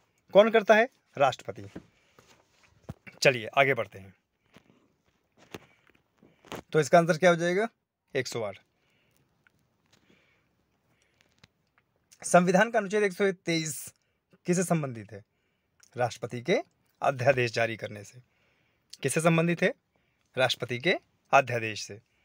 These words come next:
संविधान का अनुच्छेद एक सौ तेईस किससे संबंधित है? तो आंसर यही हो जाएगा, राष्ट्रपति के अध्यादेश जारी करने से। निम्नलिखित में से, निम्नलिखित में संविधान का कौन सा भाग संशोधित नहीं किया जा सकता?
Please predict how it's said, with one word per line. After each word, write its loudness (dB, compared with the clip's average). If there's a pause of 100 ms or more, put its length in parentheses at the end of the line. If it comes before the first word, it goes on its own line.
(880)
संविधान 4
का 6
अनुच्छेद -2
एक -6
सौ -12
तेईस -2 (500)
किससे -4
संबंधित 2
है? 0
तो -4
आंसर -4
यही -2
हो -2
जाएगा, 4 (520)
राष्ट्रपति 6
के 2 (360)
अध्यादेश 2
जारी 0
करने -10
से। -20 (1080)
निम्नलिखित 6
में 2
से, -4 (600)
निम्नलिखित 6
में -2
संविधान 0
का 2
कौन 4
सा 2
भाग -2 (500)
संशोधित -2
नहीं -6
किया -2
जा -2
सकता? -14